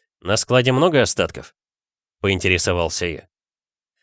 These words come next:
"Если такими темпами, то дня четыре проработаем", —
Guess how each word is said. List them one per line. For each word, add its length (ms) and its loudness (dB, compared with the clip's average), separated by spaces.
"Если 420 -2
такими 360 -4
темпами, 540 -2
то 240 -4
дня 260 -2
четыре 400 -2
проработаем", — 720 -2